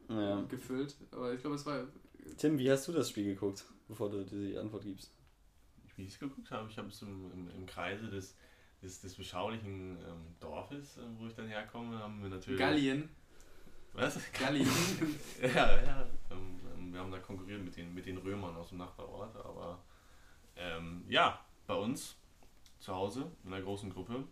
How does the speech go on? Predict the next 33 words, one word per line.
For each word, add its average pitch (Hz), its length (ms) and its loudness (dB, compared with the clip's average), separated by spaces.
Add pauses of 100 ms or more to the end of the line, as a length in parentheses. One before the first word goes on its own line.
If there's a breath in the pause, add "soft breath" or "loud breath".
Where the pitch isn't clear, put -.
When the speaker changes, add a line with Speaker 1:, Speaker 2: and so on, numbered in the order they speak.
Speaker 3:
mit 90 100 -8
einem 87 140 -8
halben 87 220 -6
Ort 95 240 -8
sozusagen, 104 640 6 (960 loud breath)
haben 95 120 -4
wir 104 80 0
das 110 140 -4
geguckt. - 380 -4
<laughs> - 60 -2
Ähm, 95 560 0
hier 110 300 0
jetzt 107 200 -6
mal 101 120 -4
wieder 101 200 -2
zum 95 120 -6
Thema 123 300 0
zurückzukommen. 98 680 -4
Max 113 280 -2
hat 110 120 -4
gesagt, 104 320 -2
eine 107 200 -2
Minute 104 240 -4
fünfzig 117 340 -6
Sekunden. 117 560 -2 (840 loud breath)
Und 95 140 -12
das 104 200 -4
ist - 140 -6
leider 104 280 0
falsch. 139 480 -4 (120)
Es - 180 -18
waren 104 260 -2
tatsächlich 131 720 -6